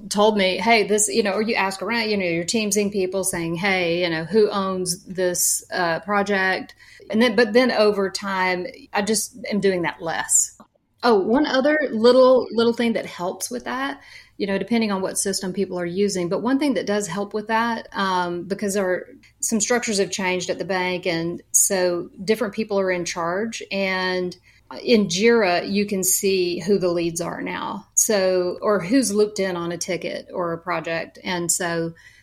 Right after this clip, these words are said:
um, usually I'll just ask our Scrum Master, "Hey, is so-and-so, so-and-so's on this ticket? Are they leading it?" And then they confirm it. And then, you know, uh, and sometimes our Scrum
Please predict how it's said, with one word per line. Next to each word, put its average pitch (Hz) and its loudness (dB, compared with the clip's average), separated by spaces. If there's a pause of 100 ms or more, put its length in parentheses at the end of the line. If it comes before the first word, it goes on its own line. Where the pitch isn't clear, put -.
(280)
um, 180 -2
usually 208 4
I'll 180 2
just 185 -4
ask 170 -4
our 165 -6
Scrum 175 -6
Master, 170 -6
"Hey, 180 -4
is 180 2
so-and-so, 220 2
so-and-so's 240 2
on 202 2
this 196 0
ticket? 185 0
Are 170 0
they 196 2
leading 190 2
it?" 185 -2
And 170 -2
then 170 -2
they 170 0
confirm 165 -8
it. 170 -4
And 165 -6
then, 160 -6
you 190 -8
know, 156 -8 (420)
uh, - -2 (180)
and 208 0
sometimes 226 2
our 175 2
Scrum 175 -4